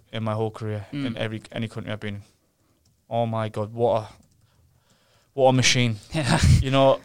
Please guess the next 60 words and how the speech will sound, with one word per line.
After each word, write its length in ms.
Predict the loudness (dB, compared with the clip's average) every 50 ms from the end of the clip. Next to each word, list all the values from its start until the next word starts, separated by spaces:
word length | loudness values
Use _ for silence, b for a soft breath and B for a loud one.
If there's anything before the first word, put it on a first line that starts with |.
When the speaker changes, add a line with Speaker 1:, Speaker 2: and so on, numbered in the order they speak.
| -10 -2
Speaker 1:
I 140 | 2 2 2
call 220 | 4 4 4 4
him 60 | 4 2
the 80 | 0
Dyson 440 | 2 4 4 4 4 2 0 -2 -2
Hoover 420 | 0 -2 -2 0 0 0 -2 -2 -6 _ _ -14
because, 300 | -12 -8 -8 -6 -4 -4
like, 160 | -4 -6 -6
the 80 | -10
ball 260 | -2 2 4 4 4 4
would 80 | 2 2
be 40 |
there 100 | 2 4
and 100 | 4 4
he'd 60 | 0 -4
just 340 | -4 -4 -2 0 2 2 4
suck 200 | 2 0 -2 -4
it 120 | -8 -8
from 200 | -6 -6 -6 -6
the 60 | -4
player's 340 | -2 0 0 0 0 0 -2
feet 280 | -4 -4 -6 -6 -6 -6
and 80 | -2 2
Speaker 2:
Yeah. 120 | 2 2 4
Speaker 1:
he'd 60 | 4
have 160 | 2 2 2
the 80 | 0 0
ball. 280 | 2 2 2 0 -2 -8
Speaker 2:
Mm-hmm. 340 | -10 -8 -8 -6 -6 -8 -8 -10 -12 -10
Speaker 1:
And 120 | -8 -6
then 80 | -6 -6
he'd 140 | -6 -8
just 180 | -8 -10 -10 -6
give 160 | -4 -4 -4
it 240 | -4 -6 -8 -10 -20 _ _ _ -18
to 120 | -10 -6
the 120 | -4 -4 -4
other 140 | -4 -6 -4
guys 260 | 0 0 0 0 -2
who 80 | -6 -10
could, 160 | -10 -12 -18 -16 -12
were 120 | -10 -6
much 200 | -6 -6 -6 -2
better 180 | -2 0 0 0
than 100 | -4 -4
the 80 | -6 -2
ball 220 | 0 2 2 2
than 140 | 0 -4 -8
him. 180 | -8 -8 -10 -12 _
And 240 | -10 -10 -10 -10 -12 _
he 140 | -14 -10 -8
would 180 | -8 -8 -6 -2
do 180 | 0 0 0 2
that 320 | 0 0 0 -2 -8 -18 _ _ _ _ _ _ _ _ _ _ _ _ _ _ _ -10
every 240 | -8 -8 -6 -4 -6
single 280 | -4 -4 -4 -6 -6 -6
game, 260 | -6 -4 -4 -2 -2
every 260 | -2 -4 -4 -6 -8
single 260 | -8 -6 -6 -6 -6
train. 240 | -6 -6 -6 -6